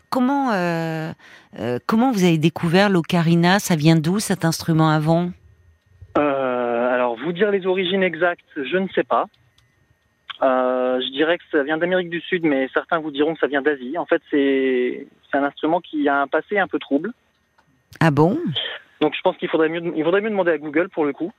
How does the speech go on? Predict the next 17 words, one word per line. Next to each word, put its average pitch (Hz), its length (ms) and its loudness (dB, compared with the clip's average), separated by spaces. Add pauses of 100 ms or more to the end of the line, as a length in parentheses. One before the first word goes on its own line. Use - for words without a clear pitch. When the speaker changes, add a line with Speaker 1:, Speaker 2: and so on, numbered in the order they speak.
(160)
Speaker 2:
même 131 120 0
Speaker 1:
Ça 214 200 2
Speaker 2:
si - 80 0
Speaker 1:
vi-, 190 60 -2
Speaker 2:
Google - 160 0
Speaker 1:
ça 247 120 6
Speaker 2:
n'a 214 80 2
pas 202 60 0
Speaker 1:
vient, 247 180 6
Speaker 2:
toujours 226 220 4
raison. 185 160 -4
Speaker 1:
ça 233 120 4
vient 240 240 0
d'Asie. 220 800 0 (680)
Speaker 2:
Euh, 175 800 0 (920)
Speaker 1:
Ah 269 160 0
oui. 165 240 2